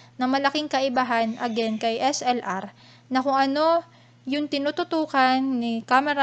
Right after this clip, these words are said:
lenses mo or yung series of lens mo dito sa camera, yun din yung nakikita mo kay viewfinder kasi you have now the mirror na responsible para ipadala yung image na tinututukan mo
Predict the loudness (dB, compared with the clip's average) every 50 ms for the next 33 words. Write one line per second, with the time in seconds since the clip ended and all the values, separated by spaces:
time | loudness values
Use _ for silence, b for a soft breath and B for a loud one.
0 | 2 2 0 0 -2 -4 -6 -6 -6 -4 -4 -2 -2 -2 -2 -2 -4 -4 -2 -4
1 | -4 -2 -4 -4 -4 -6 -4 -2 -2 -2 -2 -4 -6 -8 -6 -6 -8 -8 -8 -8
2 | -8 -8 -8 -6 -6 -6 -6 -6 -8 -8 -10 B B B B B B -10 -6 -4
3 | -2 -2 -2 -2 -2 -2 -4 -4 -6 -8 -8 -10 -10 -4 -2 0 0 0 -2 -2
4 | -2 -4 -4 -2 -4 -4 -6 -6 -6 -6 -6 -4 -6 -6 -6 -6 -6 -4 -4 -4
5 | -4 -2 0 2 2 2 0 -2 -4 -4 -2 0 -2 0 0 0 0 0 0 0
6 | -2 -2 -2 -2 -2 0 0 0 -2 -2 -2 -2 -2 -2 -4 -4 -4 -4 -4 -4
7 | -4 -6 -4 -2 -2 -4 -2 -2 -2 -2 -2 -2 -4 -2 -2 -2 0 0 0 0
8 | 0 0 -2 B B B B B B B B -4 -2 -2 0 0 0 0 0 0
9 | -2 -6 -8 -6 -4 -4 -2 -2 -2 -2 -2 -4 -4 -4 -4 -2 -2 -2 -2 -2
10 | -2 -2 -2 -4